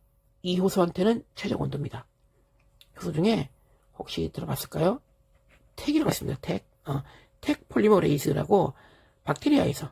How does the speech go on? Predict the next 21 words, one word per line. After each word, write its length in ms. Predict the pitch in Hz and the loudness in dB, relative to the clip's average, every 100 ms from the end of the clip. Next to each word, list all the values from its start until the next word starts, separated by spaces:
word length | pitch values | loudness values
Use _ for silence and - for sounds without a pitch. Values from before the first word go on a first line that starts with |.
| - | -12
어, 120 | 139 - | -12 -10
박테리아에서, 800 | 135 147 143 135 - 175 254 - _ _ | -8 -4 -2 -2 0 0 0 -4 _ _
그죠? 320 | 151 208 262 | -4 -4 -2
어, 260 | - 147 - - - - _ - | -2 -4 -4 -16 -20 -20 _ 0
나온 400 | - 139 139 139 - - | 4 4 4 0 -12 -8
우리가 200 | 139 - | -8 -4
찾아낸 260 | 185 147 | -2 0
효소인데요. 540 | 139 190 160 160 190 151 - _ - | 0 -2 0 2 0 -2 -12 _ -8
얘가요, 360 | 127 143 185 151 - - - - | 0 2 2 0 -10 -20 -14 -8
높은 200 | 135 156 | -2 0
열에 140 | 143 | 0
강합니다. 500 | 135 131 131 - - _ _ _ _ _ _ _ _ _ - - | 0 -2 -2 -4 -12 _ _ _ _ _ _ _ _ _ -20 -4
그래서 360 | 139 139 139 - - - _ - | 0 2 2 0 -10 -20 _ -4
이걸 420 | 131 160 208 208 | 0 6 6 6
찾음으로 500 | - 220 214 202 - | 2 -6 -4 -2 -2
해서 320 | - - 143 - | -4 -6 -8 -6
우리 160 | 135 | -6
친구들 200 | - 160 | -4 -2
많이 160 | 135 139 | 0 0
들어봤을 300 | 143 143 135 | 0 -2 -2
텐데, 320 | 143 160 143 | -2 0 -2